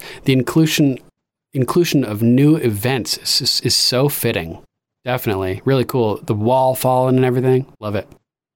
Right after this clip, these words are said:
Princess Sarah continues, "Basically, the tension level is at an eleven, and I'm loving it. I know it's going to be so fast, fast-paced from here on out, and I'm ready. Overall, great episode that gave me the feels I hoped for."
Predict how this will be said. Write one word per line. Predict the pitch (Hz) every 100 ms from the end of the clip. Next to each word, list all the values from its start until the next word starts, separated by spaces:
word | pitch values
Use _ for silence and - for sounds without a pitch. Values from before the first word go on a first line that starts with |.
| _ _
Princess | - 185 127 -
Sarah | 117 110
continues, | 107 120 120 151 - - - - -
"Basically, | 196 - 135 123
the | 117
tension | - 147 - 170
level | 143 139 160 156
is | 127 -
at | 139 143
an | 151 131 113
eleven, | 104 139 170 117 92
and | 98 117
I'm | 123
loving | 110 120 123 98
it. | 87
I | - - 135
know | 165 190
it's | 175
going | 160 165
to |
be | 117 101
so | - 156
fast, | 165 - - 151 151 - -
fast-paced | - 165 165 - 165 175
from | 120
here | 113 147
on | 147 143
out, | 156 -
and | 127
I'm | 113 139 107
ready. | 110 113 80 - - - - -
Overall, | 156 147 151 170
great | 147 139 139
episode | 120 120 - 101 92
that | 95
gave | 113 127
me |
the | 151
feels | 151 - 131 147
I | 143 151
hoped | 113 -
for." | - 90 82